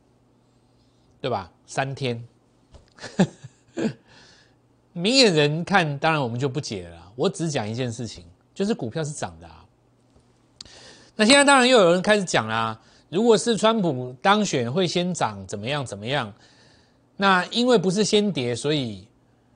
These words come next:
不是拜登选上。但是如果拜登选上的话，绿能会涨，然后怎么样怎么样，就是类似这种说法。可是其实有的时候你们会不会觉得说，蛮有趣的一件事哦。现在讲不嫌太晚了吗？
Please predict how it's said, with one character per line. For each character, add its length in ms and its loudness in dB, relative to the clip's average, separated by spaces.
不 100 -2
是 140 -2
拜 180 4
登 160 0
选 180 -6
上。 400 -8
但 160 2
是 140 4
如 80 0
果 100 4
拜 160 2
登 160 0
选 220 -6
上 180 -4
的 80 -4
话， 380 -4
绿 160 0
能 200 -2
会 160 0
涨， 340 -6
然 100 -10
后 140 -2
怎 100 -8
么 60 -8
样 160 -4
怎 100 -12
么 60 -6
样， 180 -8
就 140 0
是 80 0
类 160 2
似 160 -2
这 100 2
种 140 0
说 220 -2
法。 360 -8
可 120 0
是 200 2
其 160 -2
实 260 -2
有 120 0
的 80 0
时 80 -2
候 80 2
你 80 -4
们 120 -6
会 40 -4
不 60 -4
会 100 -2
觉 160 -6
得 160 -2
说， 340 -8
蛮 200 -2
有 160 0
趣 240 -4
的 140 -4
一 40 -4
件 220 -6
事 280 -14
哦。 100 -20
现 200 -4
在 100 2
讲 240 0
不 120 -6
嫌 200 -6
太 200 -4
晚 200 -6
了 80 -18
吗？ 240 -20